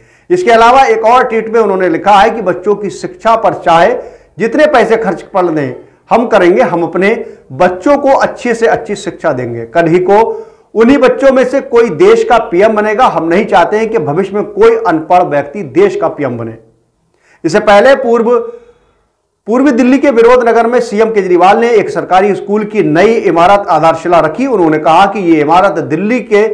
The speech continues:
दिल्ली में विदेश स्कूल और यूनिवर्सिटी की बिल्डिंग जैसी शानदार होगी।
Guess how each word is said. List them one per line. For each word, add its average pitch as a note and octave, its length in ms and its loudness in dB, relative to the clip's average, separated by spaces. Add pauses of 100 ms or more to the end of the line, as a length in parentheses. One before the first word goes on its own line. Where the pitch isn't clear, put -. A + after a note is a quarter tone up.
(320)
दिल्ली A#3+ 300 2
में C4+ 140 2
विदेश A3 440 2
स्कूल A#3 400 -4
और G3 240 4
यूनिवर्सिटी F3+ 500 -2
की G#3+ 100 -8
बिल्डिंग F#3 440 -2
जैसी F3+ 260 -2
शानदार C#3 400 -2
होगी। A#2 320 -10